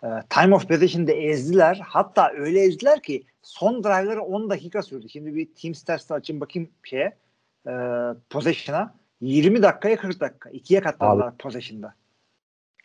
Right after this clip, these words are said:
Speaker 2: Hani bu m-, şey meşhur muhabbet var ya, Tom Brady kenarda bekliyor böyle kafasını,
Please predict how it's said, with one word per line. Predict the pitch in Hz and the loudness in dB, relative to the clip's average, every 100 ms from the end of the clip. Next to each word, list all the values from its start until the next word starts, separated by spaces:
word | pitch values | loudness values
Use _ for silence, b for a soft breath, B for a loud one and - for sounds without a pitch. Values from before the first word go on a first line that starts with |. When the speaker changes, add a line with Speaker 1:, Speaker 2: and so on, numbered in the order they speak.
| - | -4
Speaker 2:
Hani | 117 107 104 78 | 2 2 2 -2
bu | 95 104 95 - | -2 0 -2 -6
m-, | 98 101 87 - - - | -2 -2 -4 -12 -20 -6
şey | - 104 | 2 2
meşhur | 107 95 - 104 | 2 -2 -2 0
muhabbet | 101 98 104 104 | 2 4 2 4
var | 151 | 4
ya, | 117 | 4
Tom | 95 90 | 0 -4
Brady | 87 87 80 | -4 -4 -6
kenarda | - 87 87 87 | -8 -6 -2 -2
bekliyor | 85 80 85 80 | -2 -4 -4 -2
böyle | 82 78 | 0 -2
kafasını, | - 85 82 - 82 | -4 -8 -10 -8 -8